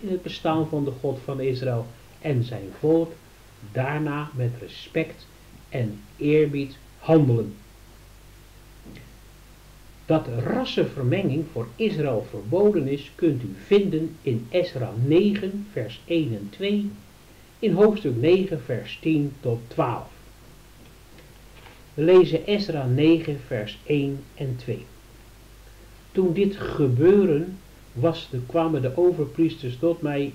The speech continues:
en zeiden: 'Het volk Israël, de priesters en de levieten, hebben zich niet afgezonderd gehouden van de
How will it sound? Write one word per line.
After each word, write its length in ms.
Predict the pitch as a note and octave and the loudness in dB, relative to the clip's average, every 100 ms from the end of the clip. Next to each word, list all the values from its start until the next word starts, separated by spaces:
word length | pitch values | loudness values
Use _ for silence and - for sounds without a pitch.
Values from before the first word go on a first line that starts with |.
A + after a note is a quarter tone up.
| - | -10
en 240 | C#3+ B2 | -4 -4
zeiden: 520 | A#2 C#3+ D3+ C#3+ C3+ B2+ - - - - | -2 0 0 0 -4 -8 -18 -20 -20 -20
'Het 200 | - A2+ - | -8 -8 -6
volk 300 | - C#3+ A2 - | -2 0 -2 -6
Israël, 720 | - C#3 B2+ C#3 C#3+ D#3+ G3+ G#3 - | -2 -2 0 -4 -2 -2 -2 -6 -6
de 100 | A#2+ | -6
priesters 560 | A#2 C#3 D3 D3 E3+ D3 | -2 0 0 -2 -6 -4
en 160 | B2 | -4
de 80 | A2+ | -2
levieten, 480 | A2 G#2+ C#3 D3 C#3+ | -4 -4 -6 -4 -6
hebben 200 | C#3 A#2 | -4 -2
zich 240 | A#2+ A2+ | -2 -2
niet 340 | D3 A#3+ D#4+ - | 2 6 6 4
afgezonderd 760 | E3+ - - C3+ C#3 C#3+ C3+ B2+ | -4 -6 -4 -2 0 0 -2 -8
gehouden 440 | - A#2+ B2+ C3+ C3 - - - | -6 -2 -2 -2 -8 -14 -20 -16
van 240 | - C#3 | -2 -2
de 80 | A2 | -2